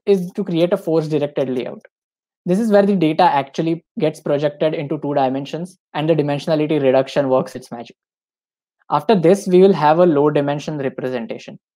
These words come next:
So in our graph, there is no physical locations associated with our data points. It's just a matrix, and which has been plotted accordingly.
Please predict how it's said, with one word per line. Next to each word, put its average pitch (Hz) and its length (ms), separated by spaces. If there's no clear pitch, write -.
So - 140
in 196 140
our 220 120
graph, 160 460
there 190 200
is 208 120
no 196 180
physical 196 400
locations 170 540
associated 135 600
with 123 120
our 123 100
data 120 240
points. - 300
It's 185 180
just 220 140
a 247 60
matrix, 147 640
and 180 400
which 175 180
has 190 120
been 202 160
plotted 170 440
accordingly. 135 600